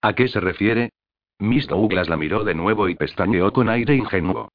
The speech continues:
¿Qué a qué me refiero? ¿Acaso no resulta evidente?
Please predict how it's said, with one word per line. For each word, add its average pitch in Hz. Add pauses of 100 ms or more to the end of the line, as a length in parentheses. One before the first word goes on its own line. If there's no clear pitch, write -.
(440)
¿Qué 104
a 85
qué -
me 98
refiero? 104 (500)
¿Acaso 101
no 104
resulta 107
evidente? 104